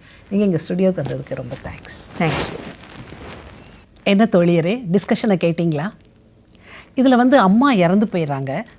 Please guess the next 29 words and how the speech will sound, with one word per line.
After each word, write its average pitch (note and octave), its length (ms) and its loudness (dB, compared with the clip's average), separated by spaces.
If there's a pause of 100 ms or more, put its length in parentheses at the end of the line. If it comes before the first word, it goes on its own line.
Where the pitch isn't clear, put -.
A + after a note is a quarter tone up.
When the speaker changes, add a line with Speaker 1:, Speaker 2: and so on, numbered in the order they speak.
(160)
Speaker 1:
சுதாகர் C4+ 400 4
வந்து G3 200 0
ரொம்ப A3+ 180 0
கில்ட்டியா A#3+ 400 0
ஃபீல் F3 200 -6
பண்ணிட்டு D3 320 -10
இருக்கான். - 540 -12
இதுல B3 100 6
இரண்டு C#4 520 6
பெண்களோட A#3+ 500 4
நிலைமையை E3 400 2
நம்ம D3 260 -4
பார்ப்போம். C3+ 380 -10 (240)
அந்த A3 240 2
அம்மா C#4 640 6
வந்து E3+ 580 0 (380)
மருமகளை C#4+ 640 6
நினைச்சு D3+ 380 -2
பார்க்கணும், C3 360 -12 (280)
மருமகள் A#3 760 6 (120)
அம்மா C4 440 6
நிலைமையில G#3+ 520 4
இருந்து E3 480 0
யோசிச்சு D3 400 -4
பார்க்கணும். C#3 360 -10 (260)
இதைத்தான் C4+ 520 2
ஆங்கிலத்துல G3+ 760 2
எம்பத்தின்னு A#3+ 640 4
சொல்லுவாங்க. C3 560 -6